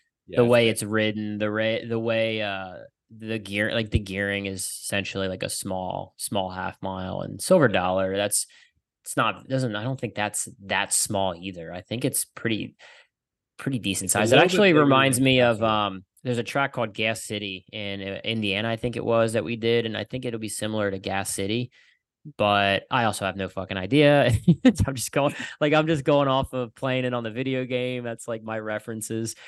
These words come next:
Speaker 2: I mean, if we're going off the video game, y'all are fucked. Like, I, I get around there on that game pretty,
Speaker 1: Corey's
Speaker 2: pretty good.
Speaker 1: unretiring.
Speaker 2: Yeah, for, for Chico, California, that's the one I'm coming out of retirement for,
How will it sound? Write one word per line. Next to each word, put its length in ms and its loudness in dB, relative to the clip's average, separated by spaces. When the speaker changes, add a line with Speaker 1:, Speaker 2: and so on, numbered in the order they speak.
Speaker 2:
I 100 6
mean, 160 6
if 160 6
we're 100 6
going 200 8
off 140 6
the 100 4
video 380 4
game, 340 -2
y'all 220 0
are 120 -6
fucked. 380 -6
Like, 140 -6
I, 240 -4
I 140 -6
get 160 -6
around 340 -2
there 380 -6
on 140 -8
that 180 -4
game 400 -6
pretty, 440 -2
Speaker 1:
Corey's 320 2
Speaker 2:
pretty 160 0
good. 140 2
Speaker 1:
unretiring. 580 -6
Speaker 2:
Yeah, 320 0
for, 440 4
for 100 4
Chico, 560 4
California, 600 0
that's 160 -4
the 100 -4
one 180 -2
I'm 100 -4
coming 220 -6
out 140 -4
of 20 -2
retirement 480 -6
for, 400 -2